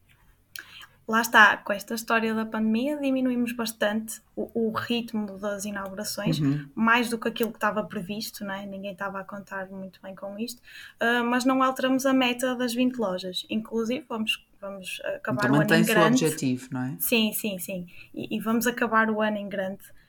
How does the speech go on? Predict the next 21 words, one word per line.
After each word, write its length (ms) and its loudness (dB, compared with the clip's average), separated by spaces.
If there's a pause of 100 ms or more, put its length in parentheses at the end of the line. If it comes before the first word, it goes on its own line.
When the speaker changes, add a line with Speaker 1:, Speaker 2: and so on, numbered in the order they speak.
(140)
Speaker 1:
com 260 -2
algumas 380 -2
aberturas. 480 -2
Estamos 340 -2
bastante 480 -4
confiantes 680 -8
que 320 -8 (680)
toda 240 -6
a 60 -8
gente 240 -8
vai 280 -4
adorar 320 -4
ter 160 -8
uma 180 -6
loja 280 -4
mini 260 -4 (140)
perto 220 -8
de 40 -8
casa, 440 -4
claro. 260 -10 (460)
Speaker 2:
Claro. 340 -4